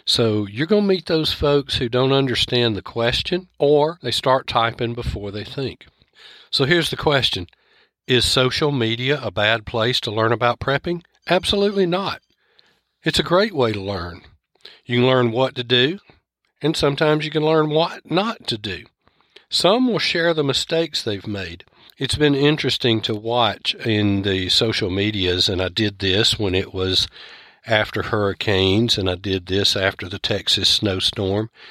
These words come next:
and people were just being honest, said, "We were fine except for,"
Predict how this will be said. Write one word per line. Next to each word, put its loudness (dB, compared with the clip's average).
and 2
people 0
were -2
just -4
being 2
honest, 2
said, -2
"We 2
were 0
fine 2
except 0
for," -2